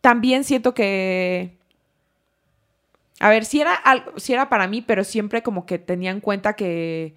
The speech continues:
que mis papás me habían ayudado muchísimo y si podía consentir a mis papás, los consentía y, y no solamente me compraba cosas para mí, también compraba cosas para mis papás o,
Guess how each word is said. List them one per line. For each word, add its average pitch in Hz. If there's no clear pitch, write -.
que 190
mis 196
papás 202
me 202
habían 185
ayudado 180
muchísimo 196
y 226
si 180
podía 170
consentir 175
a 170
mis 175
papás, 156
los 165
consentía 170
y, 160
y 175
no 190
solamente 180
me 175
compraba 151
cosas 160
para 156
mí, 180
también 165
compraba 156
cosas 156
para 156
mis 156
papás 185
o, 156